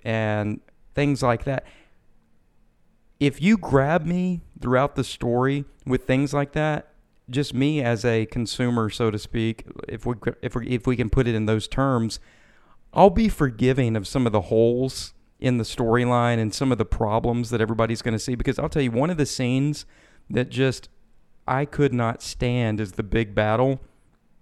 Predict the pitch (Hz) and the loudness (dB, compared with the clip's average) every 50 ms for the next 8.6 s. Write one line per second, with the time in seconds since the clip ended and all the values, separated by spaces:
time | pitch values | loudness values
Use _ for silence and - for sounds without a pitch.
0 | _ _ _ - - 151 151 139 131 123 131 123 127 123 - - - 127 123 117 | _ _ _ -12 -4 -2 0 2 4 4 4 2 2 -2 -2 0 2 2 4 4
1 | 120 120 117 113 120 117 117 107 107 110 113 - - - 117 - - 113 98 101 | 2 0 0 0 0 0 -2 0 0 -2 -2 -2 -4 -8 -8 -6 -6 -8 -8 -8
2 | - - - - _ 107 110 110 113 123 117 101 120 117 107 98 113 113 - - | -16 -20 -20 -4 _ -2 2 2 0 0 0 0 -2 -2 0 0 0 0 2 0
3 | 120 110 113 110 110 110 110 110 110 - - - - - - - - - - - | 0 0 2 2 2 2 2 2 0 -2 -8 -18 -20 -20 -20 -20 -20 -8 -4 -4
4 | 117 107 - 135 127 - 117 110 - 127 117 113 110 110 - - _ - - 113 | 0 2 2 0 2 0 -2 -2 -2 -2 -2 -2 -4 -6 -8 -12 _ -10 -4 0
5 | 110 113 113 110 104 101 87 - 92 - 113 113 117 107 - - - 123 113 110 | 0 2 4 4 2 2 0 0 2 4 4 4 4 2 -2 -2 0 2 4 4
6 | 113 113 107 98 113 107 110 107 113 104 113 113 - - 120 113 117 101 113 110 | 4 2 2 0 0 0 2 0 2 0 0 0 0 0 -2 -2 -2 -4 -6 -8
7 | - - 117 117 - - - - 160 135 107 104 98 95 98 98 98 101 - - | -4 -2 -2 -2 -2 -4 -6 -4 -2 -2 -2 -2 -2 -2 -2 -2 -2 -4 -6 -8
8 | - - - - 117 117 117 110 107 107 104 101 | -8 -10 -8 -4 -2 -2 0 0 0 -2 -4 -6